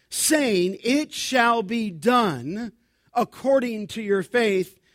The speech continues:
And the text says they went away seeing and glorifying God. But Jesus said, "Do you believe I am able to do this?"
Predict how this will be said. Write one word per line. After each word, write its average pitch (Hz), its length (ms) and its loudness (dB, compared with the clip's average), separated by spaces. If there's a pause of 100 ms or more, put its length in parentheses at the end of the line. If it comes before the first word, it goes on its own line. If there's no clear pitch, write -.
(280)
And 196 160 -2
the 196 80 -4
text 240 400 -2
says 185 340 -2
they 190 200 -2
went 202 200 -2
away 190 640 -2
seeing 165 760 -4 (340)
and 196 220 -2
glorifying 180 800 -2
God. 123 540 -8 (340)
But 269 140 2
Jesus 294 360 0
said, 220 360 -2
"Do 180 100 -6
you 262 180 2
believe 233 380 -2
I 214 160 0
am 208 180 0
able 220 440 0
to - 180 -6
do 185 240 0
this?" - 640 -6